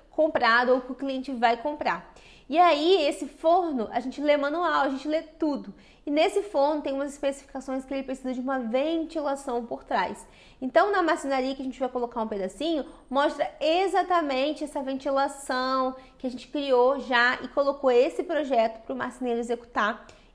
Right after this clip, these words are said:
e o forno funcionar, sabe? Porque às vezes você coloca o forno e aí ele pode daqui a um tempo parar de funcionar, porque ele não foi feito da forma certa, porque não foi lido o manual pra entender o que que precisa esse elétrico. Então a gente faz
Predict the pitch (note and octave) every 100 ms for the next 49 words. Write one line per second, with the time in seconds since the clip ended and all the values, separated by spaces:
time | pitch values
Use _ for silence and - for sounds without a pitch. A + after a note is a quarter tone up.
0 | - C#4+ D#4 - D#4 E4 E4+ - D#4 D#4+
1 | F#4+ F4+ A#3 G3+ - - - _ - C#4+
2 | D#4+ C4 C4+ C#4+ C4+ B3 C#4+ E4+ B3 B3+
3 | D4 C#4 A#3 A#3 A3+ - D#4+ C#4+ C4+ A#3+
4 | D4 D#4+ F4 - D#4 D#4+ F4 - - -
5 | - A3 C#4+ C#4+ E4 D#4+ D#4+ F4+ E4 -
6 | D#4+ D#4 G4 F#4 C4 B3 D4+ D4 C#4+ F4
7 | F4+ E4+ - C4+ C4 A#3+ A#3+ A3+ A3 G#3
8 | E3+ - - - C4 B3+ D4+ - - -
9 | - - D#4+ D#4 C#4 D4 D#4 B3+ A#3+ A#3
10 | A3 G#3+ G#3+ F#3+ F#3+ F#3+ - B3 A#3+ A#3+
11 | B3+ A#3 A#3+ A#3+ F4 F4 - C#4 C#4+ -
12 | C#4 D4 B3+ A3+ A3 G#3+ G#3+ G#3+ F#3+ F3+
13 | - G#3+ B3+ B3+ B3 C4+ C4 -